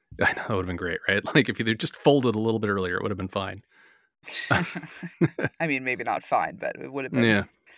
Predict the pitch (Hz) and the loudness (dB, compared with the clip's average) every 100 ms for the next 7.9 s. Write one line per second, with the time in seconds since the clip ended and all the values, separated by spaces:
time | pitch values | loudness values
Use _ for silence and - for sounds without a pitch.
0 | _ _ 156 143 - 180 - 185 - - | _ _ -4 -2 -2 -6 -6 -12 -12 -18
1 | - - - - 180 - - - 180 156 | -16 -18 -16 -10 -10 -10 -16 -8 -6 0
2 | 175 151 - 151 139 127 - - - - | 4 4 4 -4 -4 -10 -10 -14 -12 -4
3 | 127 - - - 127 - - _ _ _ | 0 0 -2 0 2 2 -2 _ _ _
4 | - - _ _ _ 139 160 156 143 143 | -20 -20 _ _ _ 4 8 8 8 8
5 | 185 170 160 151 147 151 139 135 139 135 | 6 6 -2 -4 -2 -4 -4 -6 -4 -6
6 | 131 120 - 120 120 117 127 - 120 107 | -8 -12 -8 -8 -8 -10 -12 -4 0 2
7 | 95 95 95 90 - - 82 80 | 2 2 2 0 -10 -8 -6 -8